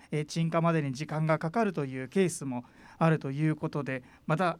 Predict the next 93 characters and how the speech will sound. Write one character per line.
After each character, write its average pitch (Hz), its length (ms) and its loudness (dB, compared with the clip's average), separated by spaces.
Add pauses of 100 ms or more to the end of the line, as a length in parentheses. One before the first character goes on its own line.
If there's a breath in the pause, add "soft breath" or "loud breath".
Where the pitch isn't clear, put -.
(140)
ひ 214 160 0
ど 269 80 4
い 240 40 2
時 220 140 -2
に 214 80 4
は 175 60 2
そ 214 160 4
れ 247 160 0
以 285 100 -6
上 277 160 4
に 165 100 4
な 160 120 6
る 143 100 2
場 139 120 0
合 139 80 0
も 139 100 -2
あ 139 60 0
り 156 60 0
ま 165 140 2
す 165 80 -8
か 127 140 -6
ら 117 100 -8
ね、 131 220 -2 (340 loud breath)
林 175 160 6
野 180 60 4
火 180 140 0
災 165 140 0
が 156 80 2
発 165 260 0
生 226 180 0
し - 160 -2
な 240 160 6
い 247 80 2
こ 262 100 -4
と 277 140 0
が 196 180 4 (260 loud breath)
一 165 200 -4
番 175 200 2
な 175 140 4
ん 170 60 2
で 156 100 2
す - 80 -6
け 165 80 -2
れ 151 80 2
ど 143 80 -2
も、 156 220 0 (340 loud breath)
こ 294 140 4
う 311 60 6
い 294 40 -6
っ - 20 -10
た 247 300 0
林 247 140 2
野 285 100 4
火 262 140 2
災 185 200 4
が 131 300 2 (240)
発 - 220 0
生 185 160 4
す 165 140 -2
る 147 80 -2
そ 147 100 -4
の 135 100 -2
出 190 260 4
火 320 160 6
原 294 180 2
因 151 220 2
で 110 100 -10
す - 100 -14
ね、 135 220 -2 (220 loud breath)
こ 247 120 4
う - 20 2
い - 20 2
っ - 20 -2
た 311 100 4
の 240 80 4
は 160 80 4
ど 156 100 4
う 165 60 6
い - 20 0
っ 165 40 -8
た 170 100 4
も 175 100 4
の 175 80 2
が 147 80 2
挙 127 120 0
げ 143 80 0
ら 143 100 2
れ 139 100 0
る 135 120 -4
ん 120 40 -6
で 113 80 -8
す - 80 -16
か？ - 180 -14